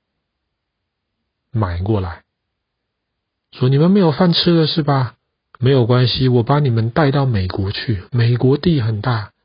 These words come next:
美国有房子住，美国有饭吃。”就把这些非洲黑人带到美国去当奴隶，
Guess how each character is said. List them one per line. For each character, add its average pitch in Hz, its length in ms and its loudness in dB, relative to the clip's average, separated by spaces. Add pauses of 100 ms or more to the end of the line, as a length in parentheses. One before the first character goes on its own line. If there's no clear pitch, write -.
美 131 260 2
国 143 180 2
有 139 140 2
房 123 240 -4
子 110 160 -4
住， 113 200 -2
美 107 260 0
国 120 200 0
有 113 140 0
饭 113 240 -4
吃。” 98 280 -4 (1500)
就 120 200 0
把 104 140 0
这 113 140 -2
些 110 200 -4
非 127 240 0
洲 120 180 2
黑 120 220 0
人 98 260 -4 (500)
带 127 220 2
到 120 160 2
美 104 220 -2
国 101 180 -4
去 - 180 -6
当 110 220 -2
奴 95 180 -2
隶， 95 260 -6